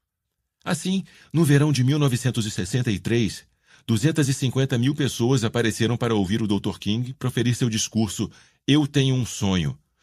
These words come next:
na escadaria do Lincoln Memorial. Mas quantas pessoas foram lá pelo doutor King?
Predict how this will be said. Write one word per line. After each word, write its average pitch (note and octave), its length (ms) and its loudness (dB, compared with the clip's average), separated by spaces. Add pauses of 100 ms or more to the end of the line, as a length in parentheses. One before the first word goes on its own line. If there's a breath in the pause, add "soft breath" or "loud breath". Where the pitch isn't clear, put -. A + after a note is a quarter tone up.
(180 soft breath)
na G2+ 120 0
escadaria G2+ 580 0
do G2+ 140 0
Lincoln A2+ 380 0
Memorial. D#2 680 -2 (1300 soft breath)
Mas E3+ 380 2
quantas A3 320 -2
pessoas E3 420 0
foram D3 240 2
lá D3 140 2
pelo E3 300 0
doutor C#3+ 500 0
King? D2+ 400 -4